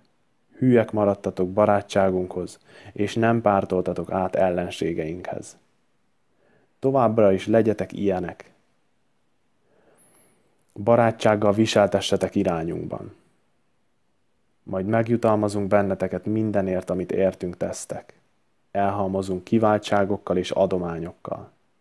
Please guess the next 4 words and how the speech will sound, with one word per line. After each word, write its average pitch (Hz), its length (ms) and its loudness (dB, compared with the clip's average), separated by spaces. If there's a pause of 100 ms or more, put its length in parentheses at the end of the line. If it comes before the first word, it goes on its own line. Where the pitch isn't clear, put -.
(600)
Mostantól 101 600 -2
szabadnak 107 560 0
nyilvánítalak 92 840 0
benneteket 90 720 -8